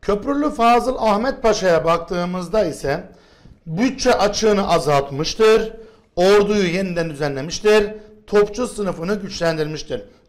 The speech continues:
Özellikle Girit bu dönemde alınmıştır. Fazıl Ahmet'ten sonra sırasıyla Merzifonlu Kara Mustafa Paşa, Abaza Siyavuş Paşa,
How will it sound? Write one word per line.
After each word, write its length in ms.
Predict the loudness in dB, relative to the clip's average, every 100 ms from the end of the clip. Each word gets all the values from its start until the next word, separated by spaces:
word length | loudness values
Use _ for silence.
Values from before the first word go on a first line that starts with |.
| -4
Özellikle 460 | 0 2 2 0
Girit 540 | -2 0 2 2 -2 -12 -18 _ _
bu 380 | -8 0 2 4
dönemde 880 | 2 2 0 2 4 4 4 -6 -18 -20 0
alınmıştır. 680 | 2 4 0 -6 -12 -14 -16 _ _ _ _ _ _
Fazıl 380 | 2 2 2 4
Ahmet'ten 580 | 4 4 2 2 2
sonra 480 | 2 0 0 0 0
sırasıyla 720 | 0 2 2 2 0 2 0 -4 -20 _ -10
Merzifonlu 1080 | -2 2 4 2 -2 0 0 0 0 -2 0
Kara 340 | 4 6 4
Mustafa 480 | 2 2 4 4 2
Paşa, 480 | 0 -2 -4 -6 -8 _ _ _ _ _ _ _ _ 0
Abaza 560 | 2 4 4 6 4
Siyavuş 640 | 4 -2 2 4 4 0 -4
Paşa, 540 | -2 -2 -2 -4 -6